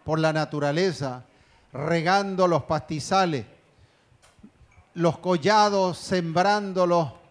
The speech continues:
de alegría. Cuando vemos toda esa manifestación portentosa de Dios hacia la naturaleza, los hombres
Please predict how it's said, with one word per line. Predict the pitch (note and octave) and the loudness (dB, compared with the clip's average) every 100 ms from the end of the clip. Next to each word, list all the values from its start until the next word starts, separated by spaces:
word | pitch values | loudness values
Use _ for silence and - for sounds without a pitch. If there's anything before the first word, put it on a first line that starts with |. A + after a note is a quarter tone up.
| _ | _
de | B2+ D#3+ | -6 -2
alegría. | E3 D#3 D3+ D3+ F#3 E3+ A#2 F#2+ _ _ _ _ _ _ - | 0 0 -2 0 0 0 -2 -10 _ _ _ _ _ _ -6
Cuando | F3 F#3 F3 E3+ F3 F3 D#3 C#3 | 0 2 2 0 4 4 2 0
vemos | F#3+ G#3 F#3+ | 0 2 -2
toda | - G3 | 0 0
esa | G3+ G#3 | 0 0
manifestación | G3 F#3+ D#3+ D#3+ - D#3 - F#3 G3+ G3 F3 _ _ _ _ _ _ _ - | 0 -2 -2 -4 -4 -6 -4 0 0 0 -10 _ _ _ _ _ _ _ 2
portentosa | F#3+ F3+ F3+ E3 D3 - G#3+ G#3+ - D#3+ | 2 2 -2 -6 -6 -2 0 0 -2 -2
de | D3+ | -2
Dios | D3 F3+ G#3 E3 - - _ _ _ _ _ - | 0 0 0 -2 -6 -20 _ _ _ _ _ -2
hacia | F3+ G3 E3 G3 F#3 | 2 2 0 -2 0
la | E3+ | 0
naturaleza, | E3 D#3+ D#3+ D3+ D#3 G#3+ E3+ D3+ B2+ - _ _ _ _ _ - | 0 -2 -2 -2 0 0 0 -4 -8 -12 _ _ _ _ _ -4
los | E3+ E3+ G3 | 0 2 2
hombres | G#3+ A3 G3+ F#3 D#3+ - - | 0 2 0 0 -4 -10 -16